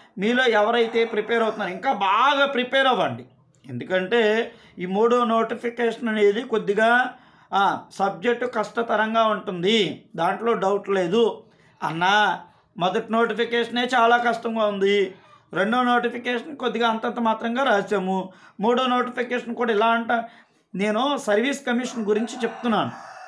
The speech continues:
ఎందుకంటే సర్వీస్ కమిషన్స్లో ఉన్నటువంటి సబ్జెక్టు అక్కడ మనకి లోతైనటువంటి పరిధి కనపడుతుంది. మనకు తెలిసినట్టే తెలుస్తుంది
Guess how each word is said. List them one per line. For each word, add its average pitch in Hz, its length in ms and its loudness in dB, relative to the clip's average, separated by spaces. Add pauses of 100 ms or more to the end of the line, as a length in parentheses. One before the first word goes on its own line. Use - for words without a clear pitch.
(1120)
ఎందుకంటే 240 480 -2 (180)
సర్వీస్ 240 420 0
కమిషన్స్లో 233 560 -2 (100)
ఉన్నటువంటి 220 540 -4
సబ్జెక్టు 175 640 -4 (1300)
అక్కడ 233 160 0 (140)
మనకి 233 400 2 (360)
లోతైనటువంటి 247 800 0 (120)
పరిధి 214 320 0
కనపడుతుంది. 185 720 -2 (840)
మనకు 233 340 -2
తెలిసినట్టే 262 560 0 (260)
తెలుస్తుంది 277 400 0